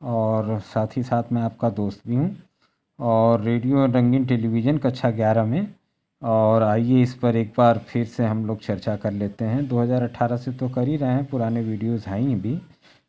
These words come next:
लेकिन अब थोड़ा सा एक नए तरीके से करने की कोशिश करते हैं। तो इसके अंदर देखते हैं हमें क्या पढ़ना है, तो उसके, अ, परिप्रेक्ष्य में आइए हम इसको देखते हैं कि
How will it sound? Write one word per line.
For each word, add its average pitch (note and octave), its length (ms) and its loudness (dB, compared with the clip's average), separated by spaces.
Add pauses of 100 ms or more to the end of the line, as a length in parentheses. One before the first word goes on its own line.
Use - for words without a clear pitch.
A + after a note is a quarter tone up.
लेकिन B2+ 260 0
अब B2+ 220 0
थोड़ा C3 200 4
सा C3 360 4
एक B2+ 280 0
नए B2 260 4
तरीके A2+ 420 0
से A2 160 -4
करने G#2+ 300 -2
की - 80 -10
कोशिश G#2 320 -6
करते A#2 320 -6
हैं। D#3 320 -4 (560)
तो C#3+ 300 -6
इसके B2+ 300 -12
अंदर D#3 220 -8
देखते D3 380 -10
हैं D3+ 160 -6
हमें D3 180 -10
क्या C#3 240 -6
पढ़ना B2 500 -8
है, G#2+ 220 -10 (640)
तो A#2 640 2
उसके, A#2+ 840 0
अ, A2 40 -6 (420)
परिप्रेक्ष्य G#2+ 720 -6
में D#3+ 200 -4 (720)
आइए A2 640 0
हम G#2 680 -2 (340)
इसको G#2+ 600 -6
देखते G2+ 640 -8
हैं A2 240 -4
कि G#2+ 320 -8